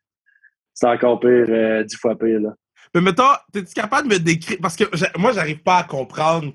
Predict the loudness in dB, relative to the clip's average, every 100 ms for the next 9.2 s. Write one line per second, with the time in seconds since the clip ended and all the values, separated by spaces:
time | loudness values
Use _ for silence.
0 | -4 0 2 0 -4 _ _ _ _ _
1 | -10 -2 0 0 2 2 0 0 0 0
2 | -2 -4 -2 -4 -4 -4 -2 -2 -4 -4
3 | -4 -4 -8 -10 -14 -16 -12 -8 -8 -2
4 | 0 2 0 -4 -6 -8 -8 -6 -4 0
5 | 2 0 -4 -20 _ -4 -2 -2 -4 -4
6 | 0 2 0 -2 -2 0 0 0 -2 0
7 | -2 -2 -6 -6 -6 -4 -2 -2 -2 -8
8 | -4 -2 -2 -4 -8 -4 0 0 -2 -4
9 | -8